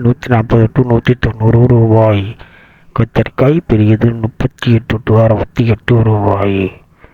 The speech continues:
கொத்தமல்லி பத்து ரூபாய். சிறிய மக்காச்சோளம் நாற்பத்தி ரெண்டு to ஐம்பத்தி எட்டு ரூபாய். கருவேப்பிலை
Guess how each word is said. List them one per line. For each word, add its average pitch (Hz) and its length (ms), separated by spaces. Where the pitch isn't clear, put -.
கொத்தமல்லி 113 600
பத்து 104 300
ரூபாய். 101 580
சிறிய 127 420
மக்காச்சோளம் 123 760
நாற்பத்தி 113 500
ரெண்டு 113 220
to - 40
ஐம்பத்தி 123 480
எட்டு 156 320
ரூபாய். 127 420
கருவேப்பிலை 113 540